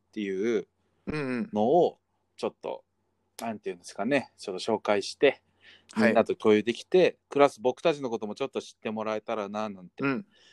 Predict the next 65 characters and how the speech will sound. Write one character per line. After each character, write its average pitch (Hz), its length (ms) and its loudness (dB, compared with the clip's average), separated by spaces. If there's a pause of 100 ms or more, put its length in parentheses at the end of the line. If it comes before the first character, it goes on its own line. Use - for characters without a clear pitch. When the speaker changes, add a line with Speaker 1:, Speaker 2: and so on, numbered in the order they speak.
(160)
Speaker 1:
思 110 280 0
う 104 60 -4
次 - 160 -12
第 98 220 -2
で 90 80 -10
ご 95 140 -12
ざ 101 160 -6
い 101 40 -10
ま 101 140 -8
す - 140 -16
の 95 160 -6
で、 117 120 6
Speaker 2:
と 131 140 2
い 120 80 0
う 120 120 6
や 113 220 4
つ - 20 -18
で - 60 -18
す - 160 -14
ね。 123 60 -10
Speaker 1:
皆 123 100 -12
さ - 80 -20 (120)
ん、 - 20 6
よ 117 80 6
ろ 110 100 6
し - 120 -12
く 107 220 -2
お 101 80 2
願 98 320 -2
い 92 40 -4
い 90 40 -10
た 95 140 -10
し 101 120 -14
ま 101 100 -8
す。 - 80 -12
Speaker 2:
よ 104 100 -2
ろ 110 120 2
し - 100 -2
く - 100 -2
お 104 60 0
願 98 240 -4
い 95 40 -10
し - 120 -12
ま 110 100 -10
す。 - 60 -14
Speaker 1:
早 165 100 6
速、 160 460 0
お 127 100 -4
悩 131 280 -6
み 123 180 -14 (180)
相 98 120 -12
談 90 100 -16
に 90 100 -12
行 90 100 -14
き - 100 -20
た 101 100 -6
い 90 80 -8
と - 240 -10 (320)
思 92 200 -8
い 90 40 -8
ま 90 100 -6
す - 160 -16
ね。 113 200 -6 (380)
Speaker 2:
は - 120 -2
い。 143 100 -4